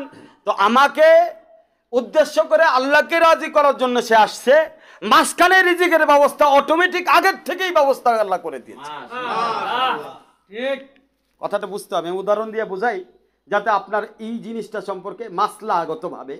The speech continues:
Speaker 1: আপনার কোনোভাবে ডাউট না থাকে।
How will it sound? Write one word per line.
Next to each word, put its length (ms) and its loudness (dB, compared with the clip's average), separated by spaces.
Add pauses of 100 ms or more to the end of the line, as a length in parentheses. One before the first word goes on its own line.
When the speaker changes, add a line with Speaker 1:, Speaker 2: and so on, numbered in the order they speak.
(480)
Speaker 1:
আপনার 400 -4
কোনোভাবে 680 -2
ডাউট 380 2 (840)
না 200 2 (120)
থাকে। 280 -6